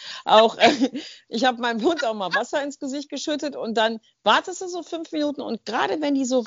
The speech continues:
richtig am Reden sind, haust du dir voll so ein Glas Wasser. War es ungefähr so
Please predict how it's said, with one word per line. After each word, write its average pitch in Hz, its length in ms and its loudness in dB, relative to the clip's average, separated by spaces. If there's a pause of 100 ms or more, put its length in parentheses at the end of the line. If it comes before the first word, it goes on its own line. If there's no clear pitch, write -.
richtig 349 440 -4
am 269 120 0
Reden 247 340 2
sind, 247 320 2
haust 226 240 -2
du 220 60 -4
dir 202 140 -2
voll - 540 -4
so 285 100 0
ein 247 100 2
Glas 233 240 2
Wasser. 202 320 6 (240)
War 226 140 8
es 247 120 0
ungefähr 240 440 -2
so 202 340 0